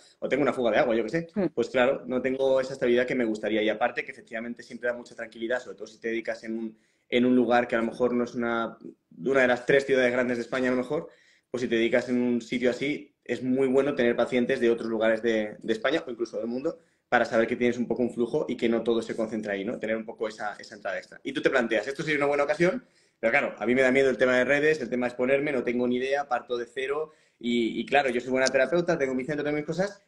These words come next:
Speaker 1: pero todo esto es un mundo totalmente distinto. ¿Y qué hace que tú dijeras, "Mm, qué leches, me voy a por ello", con todo lo que tenías?
Speaker 2: Pues la,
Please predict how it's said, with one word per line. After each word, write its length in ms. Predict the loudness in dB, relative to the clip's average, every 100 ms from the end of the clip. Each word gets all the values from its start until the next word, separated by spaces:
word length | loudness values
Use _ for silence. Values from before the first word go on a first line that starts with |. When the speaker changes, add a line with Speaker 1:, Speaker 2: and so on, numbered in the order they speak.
| _
Speaker 1:
pero 160 | -2 0
todo 120 | -2
esto 120 | -4
es 60 | -10
un 140 | -10
mundo 260 | -6 -4 -2
totalmente 380 | 0 0 0
distinto. 520 | -2 -2 -4 -4 -6 -10 _ _
¿Y 140 | -2
qué 80 | 0
hace 160 | 2 0
que 80 |
tú 80 | 2
dijeras, 400 | 2 4 2 2 -4
"Mm, 340 | -4 -2 -4 -4 _ _ -18 -18 _ _ _ _
qué 80 | 2
leches, 400 | 2 0 -6 -8 2
me 60 | 4
voy 60 |
a 80 | 4
por 100 | 4
ello", 220 | 2 0 -6 -8
con 140 | -4 0
todo 100 | 2
lo 20 |
que 60 | 2
tenías? 420 | 2 0 -6 _ _ _ _ _ _ -20 -20 _ _ _ 6
Speaker 2:
Pues 160 | 10
la, 100 | 10